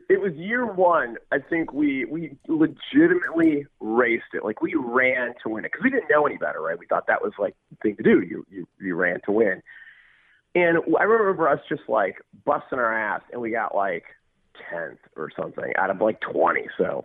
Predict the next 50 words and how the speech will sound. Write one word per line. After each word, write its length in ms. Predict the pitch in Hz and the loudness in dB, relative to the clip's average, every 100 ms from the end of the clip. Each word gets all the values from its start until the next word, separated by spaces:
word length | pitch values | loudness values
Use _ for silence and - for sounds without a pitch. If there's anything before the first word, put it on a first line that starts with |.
| - | 0
and 100 | 139 | 4
we're 120 | 131 | 4
like, 240 | 135 123 - _ _ _ _ _ | 4 0 -6 _ _ _ _ _
"This 240 | 113 254 - - 151 | 0 0 0 -6 0
sucks. 320 | 131 165 - - _ _ | 0 0 -4 -20 _ _
Screw 240 | - 240 156 | -8 -6 0
this." 320 | 180 - - | 0 0 0
<laughs> 20 | |
So 420 | 226 214 214 214 - | 2 2 2 -2 -4
we, 240 | 202 226 - | -8 -10 -4
ever 340 | 170 202 226 220 - | 0 0 -2 -6 -2
since 200 | 196 190 165 | -2 -2 0
year 260 | 175 170 | 4 4
one, 340 | 139 156 156 120 | 6 4 4 0
we 120 | 123 | -4
just 220 | 131 - - | -6 -10 2
focused 440 | 139 131 131 - | 4 4 -2 -2
on 360 | 120 113 104 98 104 - _ | 0 2 -2 -6 -12 -18 _
the 80 | 107 | -6
costuming, 680 | - 120 139 - 117 90 67 65 _ _ _ _ _ _ | -2 0 0 -2 -8 -8 -14 -20 _ _ _ _ _ _
right? 240 | 98 101 - 113 | -2 -2 -2 -2
With, 180 | 107 | 0
like, 220 | 107 98 107 | 2 2 -2
this 100 | - | 0
idea 400 | 101 - 101 101 | 0 2 2 4
of, 100 | 95 | 2
like, 420 | 92 90 80 - - 123 | 0 0 -2 -8 0 2
it 60 | 127 | 4
was 100 | 131 | 4
always 280 | 156 175 123 | 4 4 4
then 160 | 139 | 2
at, 160 | 123 - | 2 -2
really 360 | 123 165 139 104 | 0 2 4 2
after 180 | - 98 | 0 -6
year 220 | 90 95 | -6 -8
one, 140 | 90 | -10
it 20 | |
was 100 | 73 95 | -6 -4
like, 180 | 98 - | -4 -4
"We 160 | 110 117 | 2 4
need 160 | 127 | 6
to 80 | 117 | 6
win 160 | 104 104 | 2 0
best 240 | - - - | -2 -4 -10
in 60 | - - | -8 -4
show." 120 | - - | -4 -2
Like, 140 | 90 - | -4 0
that's 240 | 113 117 | 0 0
what 140 | 113 - - | -4 -8 -4
everyone 220 | 92 90 | -4 -6